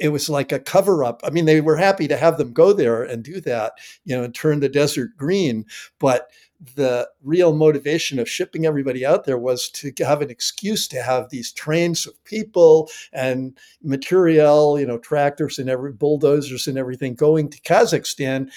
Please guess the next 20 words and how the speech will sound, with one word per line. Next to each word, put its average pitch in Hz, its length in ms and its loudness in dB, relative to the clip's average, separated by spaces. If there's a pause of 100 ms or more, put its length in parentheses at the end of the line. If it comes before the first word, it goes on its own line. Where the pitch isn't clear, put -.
(180)
without 165 400 2
the 165 100 -4
U 156 240 0
S 139 240 0
suspecting 175 680 0
something. 120 500 -10 (220)
And 131 180 -4
what 143 160 2
it 131 100 -4
was, 165 300 2
was 127 160 -12
they 131 160 -4
built 151 380 2
a 123 80 -6
sort 131 320 0
of, 127 180 -2
uh, 120 240 0 (440)
uh, 123 400 2 (220)
Oak 156 320 4
Ridge, 127 680 -2